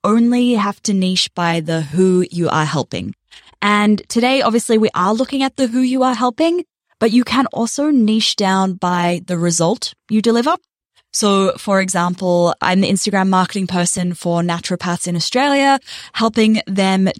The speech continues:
to make more sales. That's one product niche. But the other product niche could be helping them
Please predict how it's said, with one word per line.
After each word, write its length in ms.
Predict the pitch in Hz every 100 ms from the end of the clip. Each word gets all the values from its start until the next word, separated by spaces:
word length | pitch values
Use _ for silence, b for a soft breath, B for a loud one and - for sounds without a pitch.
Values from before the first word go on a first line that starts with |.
| -
to 440 | 190 190 180 180 175 - _ _ _ _ -
make 320 | 202 202 -
more 140 | 185 180
sales. 580 | 214 214 135 - - _ -
That's 260 | 185 180 -
one 220 | 190 202
product 500 | 190 175 165 - -
niche. 480 | - 165 - - - _ _ _ _ -
But 220 | 175 214 - -
the 160 | 196 170
other 180 | 247
product 320 | 277 262 233 226
niche 260 | 226 -
could 160 | - 196
be 200 | 214 208
helping 420 | 196 220 285 233
them 340 | 214 214 208